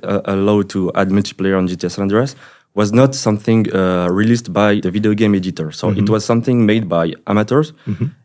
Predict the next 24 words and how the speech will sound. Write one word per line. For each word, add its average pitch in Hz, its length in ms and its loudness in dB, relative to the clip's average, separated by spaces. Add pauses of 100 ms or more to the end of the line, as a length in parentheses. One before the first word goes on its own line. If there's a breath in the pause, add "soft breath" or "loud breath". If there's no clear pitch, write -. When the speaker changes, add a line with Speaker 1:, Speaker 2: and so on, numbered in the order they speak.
(100)
Speaker 1:
And, 98 260 2
um, 92 640 2 (100)
at 117 200 0
that 107 200 -2
time, 135 360 2 (320)
with 101 180 -2
my, 95 360 2
uh, 82 500 -2
small 107 300 0
knowledge 110 360 2
on 98 120 0
programming, 113 500 2
I 92 440 0
didn't 139 500 0
understand 113 420 0
how 131 140 4
you 117 100 0
can 107 140 0
modify 113 520 0 (440 loud breath)
a 92 80 -2
software 120 600 2
that 95 180 -4
you 117 60 -4
d-, 98 100 -2